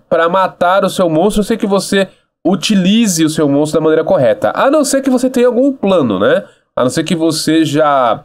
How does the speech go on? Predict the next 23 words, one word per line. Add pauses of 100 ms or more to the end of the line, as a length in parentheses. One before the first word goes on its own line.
(340)
ah,
imagine
que
ele
tem
arqueiros
na
mão
e
que
você
já
tenha
cartas
mágicas
ou
algum
efeito
pra
proteger
o
seu
monstro.